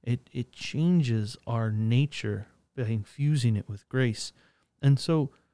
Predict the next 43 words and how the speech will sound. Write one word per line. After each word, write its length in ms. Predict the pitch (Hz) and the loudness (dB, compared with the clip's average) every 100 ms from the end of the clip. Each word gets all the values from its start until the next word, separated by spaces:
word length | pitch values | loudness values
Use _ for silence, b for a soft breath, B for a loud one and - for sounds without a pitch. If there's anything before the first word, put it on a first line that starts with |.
| _ | _
because 420 | 135 135 - 196 202 | -2 -2 0 -2 0
of 120 | 110 | -2
that, 120 | 101 | -4
because 360 | 117 - 156 147 | -4 -2 0 -2
it 180 | - | -4
benefits 680 | 120 127 156 - 135 - - - | -2 0 0 0 -2 -2 -8 -6
the 240 | 120 117 | -2 -2
baptized 680 | 113 98 107 - 110 101 - | 0 -4 -6 -6 -6 -6 -4
person, 560 | 147 147 - 107 113 - _ | -2 0 -2 -4 -4 -12 _
we 120 | 127 | -2
don't 240 | 117 117 87 | 0 0 -2
delay. 280 | 104 98 - _ - | -6 -8 -12 _ -6
As, 220 | 120 101 | -6 -4
as 200 | 113 107 | -6 -6
quick 400 | - - - 190 | -10 -8 -6 -4
as 140 | 151 143 | -2 -2
we 80 | |
possibly 500 | 127 101 123 117 107 | -4 -4 -6 -6 -8
can, 320 | 101 - 92 101 b b b b - | -8 -6 -6 -8 b b b b -2
um, 440 | 113 104 95 101 - - | 0 0 -2 -8 -14 -4
you 120 | 123 | 0
know, 80 | 104 | 2
in 60 | 104 | 0
the 80 | 101 | -2
first 320 | - 127 - | -4 -4 0
weeks 400 | 123 131 - 120 | -2 -2 -4 -2
and 100 | 113 | 2
months 260 | 120 120 | 2 0
of 140 | 123 107 | -4 -6
life, 360 | 101 113 - b b b b - | -8 -10 -16 b b b b -4
we 100 | 117 | -4
try 280 | - 107 98 | -4 -8 -6
to, 200 | 98 - _ _ | -8 -12 _ _
to 100 | - | -8
baptize 760 | 95 98 104 - 110 98 110 - - | -6 -6 -6 -8 -8 -8 -10 -16 -12
a, 100 | 107 - - | -12 -10 -10
an 180 | 110 | -6
infant, 340 | 110 113 110 104 | -4 -4 -6 -12
a, 280 | 107 _ 104 | -14 _ -12
a 60 | |
ch-, 140 | - - | -10 -10
a 240 | - 101 - | -10 -10 -8
baby, 360 | 101 95 117 | -8 -8 -12